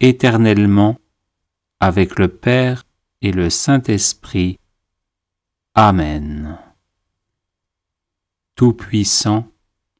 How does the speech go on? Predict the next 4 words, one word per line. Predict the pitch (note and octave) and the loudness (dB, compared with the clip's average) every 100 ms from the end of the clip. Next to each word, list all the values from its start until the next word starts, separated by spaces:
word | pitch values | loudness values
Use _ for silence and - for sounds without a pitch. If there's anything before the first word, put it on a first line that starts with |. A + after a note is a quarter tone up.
| _ | _
Verbe | F2+ D#2+ F#2+ A2 G2 F2+ F2 | -8 0 2 2 2 0 0
du | F2+ | -2
Père | F2 - F#2+ F#2 F2+ - _ | -4 -2 0 0 -4 -12 _
éternel, | G2+ G2+ G2+ F#2 F#2 F#2+ G#2+ F#2 D#2+ E2 | -4 -2 -2 -2 0 0 -2 -2 -4 -8